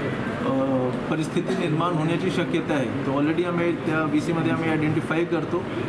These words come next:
बाकी एनडीआरएफच्या सोबत आम्ही टचमध्ये आहे, आमच्याकडे बोट्स आहेत, व्हॉलंटियर्स आहेत, त्या व्हॉलंटियर्सची ट्रेनिंग झाली आहे. प्रत्येक जे आमचे बोट आहे आणि जे लाईफ सेव्हिंग इक्विपमेंट आहे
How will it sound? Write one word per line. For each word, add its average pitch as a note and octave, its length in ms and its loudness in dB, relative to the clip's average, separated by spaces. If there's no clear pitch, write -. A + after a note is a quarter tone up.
बाकी D3 320 0
एनडीआरएफच्या E3+ 640 0
सोबत E3+ 300 0
आम्ही E3+ 280 0
टचमध्ये E3 420 0
आहे, E3 100 0
आमच्याकडे D#3 400 0
बोट्स D3+ 400 0
आहेत, D3+ 240 0
व्हॉलंटियर्स D3+ 540 0
आहेत, D3+ 180 0
त्या D#3+ 100 0
व्हॉलंटियर्सची D3 640 0
ट्रेनिंग E3 400 0
झाली D3 300 2
आहे. D#3 180 2
प्रत्येक E3 460 0
जे E3 80 2
आमचे E3+ 220 0
बोट D3+ 320 2
आहे D#3 180 0
आणि E3 120 0
जे D#3 180 2
लाईफ D3+ 220 0
सेव्हिंग E3+ 240 0
इक्विपमेंट D#3 480 0
आहे B2 440 -2